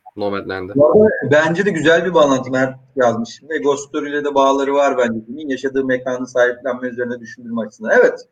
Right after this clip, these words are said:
Speaker 2: bak bu, bunu şimdi
Speaker 1: Aynen.
Speaker 2: sen deyince biraz daha kafama oturdu. Ghost Story'yi de zaten ben, Furkan da çok sever, ben de severim.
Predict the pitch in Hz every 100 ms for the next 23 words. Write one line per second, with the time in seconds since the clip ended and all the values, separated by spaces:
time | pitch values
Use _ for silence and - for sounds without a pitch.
0 | - 127 127 160 220 156 185 208 240 247
1 | - _ - - 202 226 214 190 190 185
2 | 196 190 180 147 - 131 123 120 113 117
3 | 113 110 - 110 110 110 110 - 113 156
4 | 151 143 - 156 147 143 123 123 127 123
5 | 127 - 127 - 127 117 110 - 110 110
6 | 117 131 117 107 110